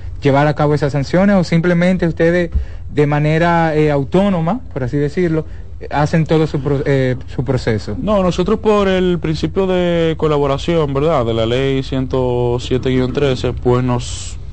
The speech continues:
Speaker 2: ayu-, nos ayudamos de, de otras instituciones estatales que manejan información, eh, en cualquier proceso de investigación, D G I, D G A,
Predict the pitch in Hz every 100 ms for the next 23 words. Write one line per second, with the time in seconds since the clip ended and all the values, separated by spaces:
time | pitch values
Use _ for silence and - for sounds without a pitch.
0 | - - - 120 123 113 120 120 120 127
1 | 120 120 135 156 147 127 123 127 139 143
2 | 127 123 135 131 135 135 147 139 135 139
3 | 123 117 123 156 139 120 113 107 107 110
4 | 95 90 87 - - 101 101 98 92 -
5 | - 107 104 101 113 113 117 117 110 107
6 | 92 104 98 98 95 95 - - - -
7 | - 101 101 104 120 120 107 110 107 123
8 | 120 117 113